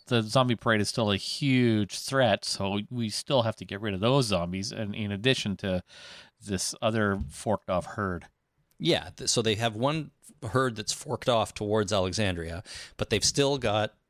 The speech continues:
Speaker 2: the car and the motorcycle leading the main group away, or what's left of the main group.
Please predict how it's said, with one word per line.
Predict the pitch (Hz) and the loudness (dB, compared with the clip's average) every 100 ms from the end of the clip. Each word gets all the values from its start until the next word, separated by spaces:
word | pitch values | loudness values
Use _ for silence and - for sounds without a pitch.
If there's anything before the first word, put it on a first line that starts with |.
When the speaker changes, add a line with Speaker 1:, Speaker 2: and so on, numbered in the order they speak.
| _ _ | _ _
Speaker 2:
the | 113 | -14
car | - 117 104 107 | 0 4 4 4
and | 101 | 2
the | |
motorcycle | 98 98 95 98 90 92 | 0 0 0 -2 -2 -2
leading | 98 95 90 | -2 -2 -2
the | |
main | 90 95 92 | 2 2 0
group | 92 90 - | -2 -4 -4
away, | 85 101 82 | 0 2 2
or | 82 82 | -2 -4
what's | 85 - | -6 -2
left | 107 - | 0 0
of | 80 | -4
the | 82 | -8
main | 80 78 | -10 -10
group. | 90 78 - | -10 -12 -14